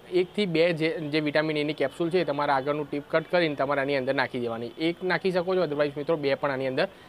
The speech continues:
નાખી શકો છો. એટલે કે સૌપ્રથમ મિત્રો એલોવેરાની જેલ લીધી, ત્યારબાદ તમારે rose water લીધું અને એની અંદર મિત્રો vitamin ઈની કટ કરેલી capsule તમારે નાખી દેવાની અને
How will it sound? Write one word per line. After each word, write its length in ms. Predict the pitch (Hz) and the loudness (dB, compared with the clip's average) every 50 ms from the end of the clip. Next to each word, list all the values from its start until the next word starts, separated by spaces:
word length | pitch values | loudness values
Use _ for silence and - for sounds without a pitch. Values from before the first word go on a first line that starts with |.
| - - - | -16 -6 -2
નાખી 280 | 147 147 135 - 139 131 | 0 0 2 2 0 -4
શકો 300 | 123 123 110 120 117 110 | -4 -4 -4 -4 -4 -4
છો. 120 | 117 110 - - - - - - - - | -4 -8 -10 -12 -20 -20 -20 -14 -8 -4
એટલે 140 | 131 131 143 | -2 0 0
કે 120 | 143 151 | 0 0
સૌપ્રથમ 440 | 143 - 156 151 147 156 143 156 151 | 0 0 0 0 0 -2 -2 -2 -2
મિત્રો 220 | 151 147 143 151 143 | -2 -2 0 2 2
એલોવેરાની 480 | 139 139 147 147 147 151 147 147 147 | 2 4 2 2 2 2 2 0 0
જેલ 240 | 139 127 139 147 165 | -2 0 2 2 4
લીધી, 280 | 175 170 170 180 202 196 | 4 2 2 0 -2 -4
ત્યારબાદ 400 | - 151 143 139 143 143 147 139 | -2 0 0 2 2 0 0 0
તમારે 220 | 147 143 139 131 | 0 0 0 2
rose 220 | 139 165 180 160 | 2 2 2 2
water 220 | 170 175 165 180 180 | 2 0 2 2 2
લીધું 340 | 175 170 165 165 190 175 156 | 2 2 2 2 2 2 2
અને 120 | 143 147 | 0 -2
એની 340 | - - 143 143 160 180 180 | -2 -2 -2 0 2 2 2
અંદર 240 | 165 156 151 156 143 | 2 2 0 0 0
મિત્રો 220 | 143 143 160 151 | 0 0 0 0
vitamin 400 | 143 139 139 151 143 151 151 147 | 0 0 0 0 0 0 -2 -4
ઈની 220 | 131 139 143 151 | -4 -4 -4 -4
કટ 220 | 147 - 175 175 170 - | -2 0 0 -2 0 0
કરેલી 240 | 165 151 147 147 143 | 0 0 0 0 -2
capsule 340 | - 131 127 - - 147 131 | -2 -2 -2 -2 -2 -4 -4
તમારે 240 | 127 123 127 131 | -4 -4 -4 -4
નાખી 220 | 135 127 - - 127 | -4 -4 -4 -4 -4
દેવાની 240 | 123 117 110 113 107 | -4 -4 -4 -6 -8
અને 180 | 104 113 117 | -12 -14 -8